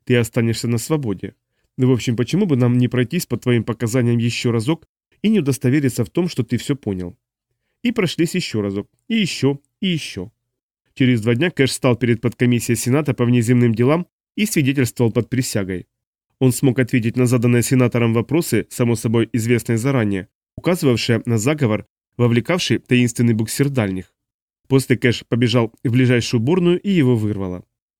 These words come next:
Подполковник Вермельо отвез пилота в отель, заказал бутылку бренди, выпил с Кэшем, сказал, что придется оставаться в Бразилии еще с неделю или вроде того и быть готовым отвечать на вопросы подкомиссии, если они возникнут.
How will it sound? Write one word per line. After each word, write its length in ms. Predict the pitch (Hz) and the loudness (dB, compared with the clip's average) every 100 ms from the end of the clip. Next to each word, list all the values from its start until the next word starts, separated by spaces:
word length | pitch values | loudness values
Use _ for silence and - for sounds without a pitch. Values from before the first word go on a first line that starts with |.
| _ | _
Подполковник 680 | - 113 127 120 131 117 113 | -2 0 0 2 2 2 0
Вермельо 480 | 123 131 165 127 107 - | 0 2 2 0 -2 -4
отвез 360 | 120 - 120 | -4 -2 -2
пилота 460 | - 123 117 123 117 | 0 0 2 0 -2
в 80 | 113 | 0
отель, 300 | 117 156 165 _ _ 113 | 0 0 -2 _ _ -4
заказал 440 | 131 156 151 220 | -2 0 0 0
бутылку 440 | 131 113 120 117 | 0 2 0 0
бренди, 400 | 104 156 165 151 - | 0 0 0 -2 -2
выпил 320 | 110 170 165 | -2 0 0
с 80 | 143 | -2
Кэшем, 340 | - 139 - 117 _ _ - | 0 0 0 -4 _ _ -6
сказал, 340 | - 127 208 | 0 0 0
что 160 | - 120 | 0 0
придется 420 | 127 123 117 123 | 2 2 2 0
оставаться 560 | 131 - 123 123 - | -2 0 2 2 0
в 40 | 107 | 0
Бразилии 520 | 120 107 165 131 117 | 0 2 2 2 2
еще 280 | 123 120 127 | -2 0 -2
с 100 | - | 0
неделю 400 | 120 120 156 123 | 0 2 0 2
или 240 | 131 127 | 2 2
вроде 320 | 139 123 120 113 | 2 2 2 0
того 320 | 120 143 180 _ _ _ | 0 0 -2 _ _ _
и 100 | 135 | 0
быть 200 | 123 117 | 2 2
готовым 380 | 123 131 123 120 | 2 4 4 4
отвечать 400 | 117 117 131 120 | 2 0 0 0
на 80 | 120 | 0
вопросы 400 | 117 123 - 110 | 0 0 0 -2
подкомиссии, 640 | 117 - 120 165 - 120 | -2 0 0 0 0 -2
если 280 | 127 131 127 | 0 0 0
они 220 | 131 123 120 | 0 2 2
возникнут. 600 | 143 113 92 - - | 0 -2 -6 -8 -12